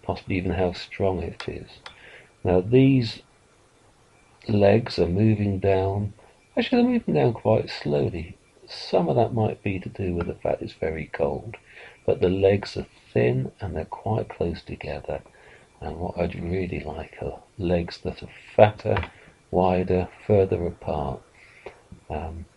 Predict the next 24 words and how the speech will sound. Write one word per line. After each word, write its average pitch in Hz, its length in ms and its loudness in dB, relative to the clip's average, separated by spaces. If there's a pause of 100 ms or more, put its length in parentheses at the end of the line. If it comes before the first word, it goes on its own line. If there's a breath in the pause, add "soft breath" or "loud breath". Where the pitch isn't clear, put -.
(640)
but 104 180 12
I've 101 160 4
looked - 280 2
at - 80 -4
this 85 240 -4
whiskey - 340 -10
now, 80 360 -8 (200)
and 76 500 -4 (1900 soft breath)
I've - 200 -8
seen 110 260 0
what 120 140 0
I 101 100 4
want 104 280 0
to 101 100 -8
see 98 300 -6
from 113 320 -2
it, 175 120 -6 (800 loud breath)
and 80 160 -4
I'm 80 160 -6
presuming 127 520 -2
you've 113 340 0
done 92 240 2
the 87 80 -4
same, 87 500 -6